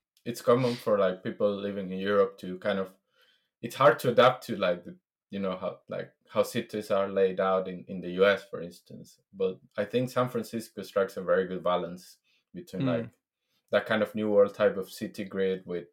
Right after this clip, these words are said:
Speaker 1: with, like, good transport and, and, you know, like, some kind of more, um, established areas that have been there for, for centuries as well. Um,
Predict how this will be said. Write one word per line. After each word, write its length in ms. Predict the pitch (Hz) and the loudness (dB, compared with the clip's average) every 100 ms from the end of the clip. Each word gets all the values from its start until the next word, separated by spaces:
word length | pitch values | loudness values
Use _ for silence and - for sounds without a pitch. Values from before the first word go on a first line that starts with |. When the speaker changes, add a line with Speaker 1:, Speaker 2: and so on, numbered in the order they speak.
| - | -14
Speaker 1:
with, 160 | 90 | -12
like, 240 | 87 76 - _ _ | -8 -8 -10 _ _
good 260 | - 101 - _ | -8 -8 -8 _
transport 680 | - 101 - - 95 92 - _ _ _ _ | -8 -8 -6 2 2 2 -4 _ _ _ _
and, 400 | - 87 85 82 - | -10 -8 -8 -12 -12
and, 160 | 90 92 | -8 -4
you 60 | |
know, 120 | 92 90 | -2 0
like, 260 | 87 85 | 0 -2
some 320 | - 95 92 92 | -4 -6 -6 -6
kind 220 | 98 92 | -6 -6
of 180 | 92 - | -8 -12
more, 380 | 95 90 90 90 _ _ _ _ _ _ _ - | -10 -6 -6 -8 _ _ _ _ _ _ _ -2
um, 320 | 90 85 82 | 0 -2 -6
established 480 | - - 107 98 95 101 | -10 0 0 0 -4 2
areas 340 | 101 98 95 | 4 4 2
that 60 | 92 | 0
have 160 | 92 | -2
been 140 | 92 90 | -4 -4
there 160 | 90 | -4
for, 300 | 90 92 87 - | -4 -8 -10 -12
for 120 | 95 | -14
centuries 560 | - 92 92 92 92 92 | -8 -6 -8 -10 -10 -10
as 120 | 92 | -8
well. 340 | 85 85 82 _ _ _ _ _ _ - | -4 -4 -4 _ _ _ _ _ _ -4
Um, 420 | 95 92 90 85 | -2 -2 -4 -10